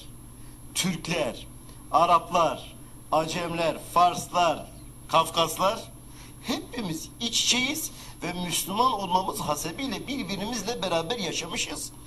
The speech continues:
yaşıyoruz, bugüne kadar sürdürmüş. Şimdi Kürtlerin önemli bir bayrağı da Selahaddin Eyyubi dönemidir. Gerçekten, e, Kudüs'ün Hristiyanlar tarafından alınması, fethedilmesi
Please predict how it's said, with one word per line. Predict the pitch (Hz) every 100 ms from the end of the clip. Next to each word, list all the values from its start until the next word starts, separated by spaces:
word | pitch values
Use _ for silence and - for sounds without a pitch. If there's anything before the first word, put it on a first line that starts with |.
| - - -
yaşıyoruz, | 170 185 233 233 277 -
bugüne | 220 202 165
kadar | 156 160
sürdürmüş. | - 120 101 92
Şimdi | - 233 165 - - - - -
Kürtlerin | - 269 - 269 214 180
önemli | 175 175 196 226 262
bir | 214 196 175 147
bayrağı | 160 165 165 196 214
da | 240 233 226 -
Selahaddin | 170 165 160 160 196
Eyyubi | 175 165 139 127
dönemidir. | 104 101 92 - - - - -
Gerçekten, | 202 - 160 190 208 208 - - -
e, | 143 139 135 131 - -
Kudüs'ün | - 226 214 - 170 160 160 156 - - - - -
Hristiyanlar | 151 156 - 175 165 190 202
tarafından | 175 147 - 139 139 143
alınması, | 156 156 151 139 120 143
fethedilmesi | 156 156 147 120 117 110 - 160 -